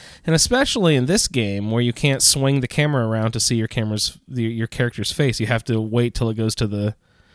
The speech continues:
the, the sort of, like, idle screen where the camera will start swinging around you. You can't take a selfie in this game very easily. Um, so there's no point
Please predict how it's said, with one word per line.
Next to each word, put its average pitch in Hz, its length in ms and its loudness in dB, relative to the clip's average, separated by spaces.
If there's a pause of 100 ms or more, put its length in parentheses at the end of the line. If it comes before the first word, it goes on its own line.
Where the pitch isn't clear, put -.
(380)
the, 107 480 -2
the 107 120 -8
sort 110 200 0
of, 107 100 -2
like, 104 220 -4
idle 110 380 2
screen 104 480 -2
where 104 100 -2
the 101 100 -4
camera 104 340 -2
will 98 80 0
start - 260 -4
swinging 104 400 -4
around 101 300 -6
you. 101 40 -4
You 110 140 -4
can't 127 340 -2 (380)
take 127 180 -2
a 127 60 -4
selfie 139 420 0
in 98 120 -4
this 104 240 -4 (180)
game 104 240 -2
very 104 260 -4
easily. 107 480 -2 (1500)
Um, 127 600 2
so 120 300 4
there's 117 180 0
no 113 120 2
point 104 220 -4